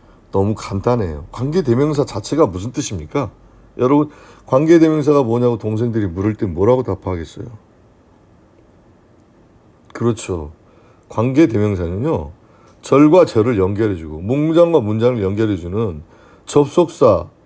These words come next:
겸 대명사 역할을 하는 겁니다. 그래서 그 관계대명사를 우리가 공부할 때 꽤나 어려움을 많이 겪는데요.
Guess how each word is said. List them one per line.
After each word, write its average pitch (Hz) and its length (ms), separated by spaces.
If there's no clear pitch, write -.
겸 190 420
대명사 151 560
역할을 92 340
하는 110 200
겁니다. 98 340
그래서 117 680
그 123 120
관계대명사를 113 760
우리가 92 460
공부할 101 460
때 101 240
꽤나 131 240
어려움을 98 420
많이 85 240
겪는데요. 90 640